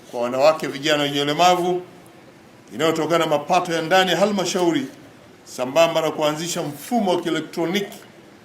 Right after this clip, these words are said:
wa Wezesha Poto ambao unachagiza ongezeko la idadi ya wanufaika. Sasa hivi tunafikia karibu asilimia hamsini.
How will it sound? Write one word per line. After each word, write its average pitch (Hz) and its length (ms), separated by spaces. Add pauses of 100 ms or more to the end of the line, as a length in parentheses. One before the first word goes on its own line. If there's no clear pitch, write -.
(320)
wa 139 160
Wezesha 156 500
Poto 190 440 (720)
ambao 175 180
unachagiza 185 760
ongezeko 185 520
la 170 80
idadi 190 360
ya 180 60
wanufaika. 170 640 (680)
Sasa 151 260
hivi 190 160
tunafikia 160 480
karibu 165 300
asilimia 156 360
hamsini. 147 420